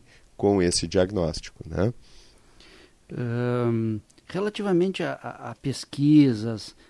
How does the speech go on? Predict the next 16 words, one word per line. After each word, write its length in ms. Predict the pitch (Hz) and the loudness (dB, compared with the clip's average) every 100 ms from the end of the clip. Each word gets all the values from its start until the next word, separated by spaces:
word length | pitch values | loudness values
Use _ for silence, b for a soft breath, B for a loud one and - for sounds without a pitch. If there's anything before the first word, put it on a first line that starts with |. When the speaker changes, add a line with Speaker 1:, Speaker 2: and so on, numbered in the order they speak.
| b | b
Speaker 2:
a, 100 | 123 139 - | -8 -8 -6
a 380 | 117 113 113 113 | -6 -6 -6 -8
espécies 580 | - - 151 143 - 117 | -14 -6 -2 -2 -2 -8
de 120 | 113 | -8
tratamentos, 1600 | - 117 113 107 98 110 117 127 123 117 107 120 107 104 - - b b b | -2 -2 0 0 2 6 8 8 10 8 4 0 -2 -2 -6 -14 b b b
a, 500 | 117 - 117 117 107 | -10 -6 -6 -8 -8
a, 40 | |
a 80 | 120 | -8
chamada 400 | 117 143 143 147 | -4 -2 0 2
intervenção, 880 | 147 151 151 139 127 135 117 - 113 95 b b | 2 2 0 -2 2 0 0 0 0 -2 b b
o 40 | b | b
que 120 | 226 | -4
que 80 | 240 | 0
nós 220 | 214 - | 2 2
temos 500 | - 151 131 113 101 | 6 8 8 6 2
hoje? 360 | 113 98 90 | 0 0 -4